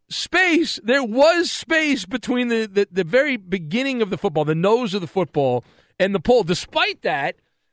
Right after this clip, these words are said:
Gene Steratore ruled, "No, no, no,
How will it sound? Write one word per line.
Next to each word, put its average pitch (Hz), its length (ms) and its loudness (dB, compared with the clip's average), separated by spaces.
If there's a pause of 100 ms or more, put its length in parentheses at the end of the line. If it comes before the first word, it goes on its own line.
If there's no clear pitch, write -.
(120)
Gene 262 240 -2
Steratore 196 840 2
ruled, 220 440 2
"No, 320 220 4
no, 349 180 4
no, 349 280 4